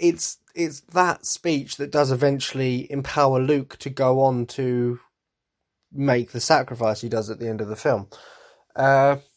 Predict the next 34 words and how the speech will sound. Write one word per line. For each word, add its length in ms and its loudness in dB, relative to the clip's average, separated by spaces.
but 160 -4
that 240 4
one 260 0
scene, 400 0
the 80 -2
scene 300 -2
between 360 -4
Yoda 400 2
and 140 0
Luke, 380 0
is 260 -4
the 100 -2
one 240 4
scene 260 2
in 80 2
the 60 0
film 440 0
that 240 -2
I 140 2
watched 480 -4
and 100 -8
thought, 300 -4
"This 340 -2
is, 360 -4
this 240 0
has 260 2
the 120 -4
heart 540 0
of 60 -6
Star 380 -2
Wars 260 -6
in 120 -10
it 100 -10
again." 340 -12